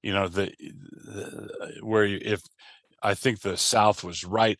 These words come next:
on the constitutional issues. Um, so that's a heresy, uh, in, in their world. Or,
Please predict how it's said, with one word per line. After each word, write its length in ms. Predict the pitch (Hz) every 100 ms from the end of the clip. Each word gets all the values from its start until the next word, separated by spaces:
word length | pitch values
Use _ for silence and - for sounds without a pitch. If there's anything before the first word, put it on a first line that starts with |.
| -
on 140 | 104
the 100 | 90
constitutional 1040 | - 117 104 - 87 113 107 - 95 80 - - _
issues. 640 | - 87 - 62 - - - _ _ _ -
Um, 520 | 98 92 80 76 76 _ _ - _ _ _ _ _ -
so 240 | - - 113
that's 260 | 117 - 101
a 60 |
heresy, 580 | 113 104 98 - 87 - - - - -
uh, 300 | 113 101 98 -
in, 420 | 110 101 92 87 101 _ -
in 180 | 104 92
their 260 | 113 117
world. 500 | 107 98 92 85 110 - - - -
Or, 460 | 147 151 135 120